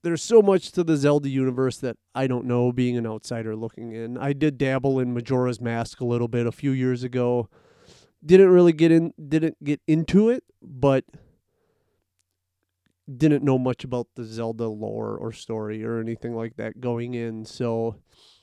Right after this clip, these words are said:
I would love to see them put that on Virtual Console to be able to get back into it. I think that would be a lot of fun to be able to play all those old virtual, or the old, like, three D S and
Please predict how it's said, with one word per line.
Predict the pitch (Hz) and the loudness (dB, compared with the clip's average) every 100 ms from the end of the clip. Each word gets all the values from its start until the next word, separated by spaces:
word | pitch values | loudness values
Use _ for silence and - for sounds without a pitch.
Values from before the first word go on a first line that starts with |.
| _ _ _ _ _ _ _ _ _ _ - _ _ - | _ _ _ _ _ _ _ _ _ _ -20 _ _ -6
I | 170 | 0
would | 170 165 | 4 4
love | 156 151 | 4 0
to | 147 | -2
see | - 156 147 | -6 -4 -2
them | 135 127 | -2 -4
put | - 143 | -6 -6
that | 135 131 | -6 -6
on | 123 117 | -8 -8
Virtual | 123 - 151 135 | -8 -4 -4 -4
Console | 139 143 151 165 185 - _ _ _ _ _ _ - | -4 -6 -6 -6 -8 -12 _ _ _ _ _ _ -10
to | |
be | 131 135 | 0 2
able | 127 | 2
to | 123 | 0
get | 123 | -2
back | 120 117 123 | -4 -8 -8
into | 117 120 131 | -8 -6 -6
it. | 135 | -6
I | 120 | -6
think | 120 110 | -8 -8
that | 117 110 | -8 -8
would | 113 | -8
be | 117 | -8
a | |
lot | 110 110 | -8 -10
of | 107 | -12
fun | 127 120 113 104 - _ _ _ _ _ _ _ _ _ | -10 -8 -8 -12 -20 _ _ _ _ _ _ _ _ _
to | 135 | -8
be | 131 | -4
able | 123 120 | -2 -2
to | - | -4
play | 127 123 | -6 -4
all | 120 117 | -4 -4
those | 120 117 | -6 -6
old | 117 117 113 110 | -4 -4 -8 -10
virtual, | 123 117 123 117 110 110 - | -10 -10 -8 -8 -8 -6 2
or | 165 143 | 4 4
the | 135 131 | 2 0
old, | 120 120 117 | 0 -2 -4
like, | 135 117 - | -8 -10 -12
three | 131 123 | -10 -8
D | 120 117 | -4 -4
S | 110 107 - | -4 -8 -8
and | 117 113 113 | -6 -6 -8